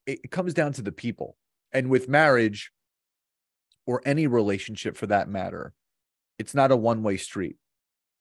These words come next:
If a relationship in any capacity, whether it's a friend, family member, uh, significant other, if it's seen as a one-way street, it, that's a one-way street to a dead end of that relationship ending at some point.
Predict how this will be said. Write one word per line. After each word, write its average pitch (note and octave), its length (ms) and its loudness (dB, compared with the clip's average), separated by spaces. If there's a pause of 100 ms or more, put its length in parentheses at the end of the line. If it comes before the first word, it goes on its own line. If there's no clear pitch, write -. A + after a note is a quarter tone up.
(280)
If B2 140 2
a C3 60 4
relationship C#3+ 920 2
in A2+ 160 0
any C3 180 -4
capacity, A2+ 640 -2
whether G2+ 280 -2
it's G2+ 120 -4
a G2+ 60 -6
friend, C3 600 0
family A#2+ 480 0
member, A2 560 -2 (500)
uh, F#2 200 -4
significant A2 600 -4
other, B2 400 0 (400)
if A2 180 -4
it's - 300 -6
seen D#3 300 -6
as B2 120 -4
a A#2+ 60 2
one-way A#2 380 -2
street, C3 460 -4 (460)
it, G#2 160 -8 (220)
that's B2+ 480 0
a A#2+ 40 -4
one-way A#2 340 0
street A2+ 260 -4
to A2+ 120 -2
a G#2 40 0
dead G2+ 240 0
end G2+ 220 -4
of G2+ 180 -8
that G#2 160 0
relationship G2 720 -6 (300)
ending G#2 280 -4
at F2 100 -8
some F#2+ 220 -6
point. - 340 -12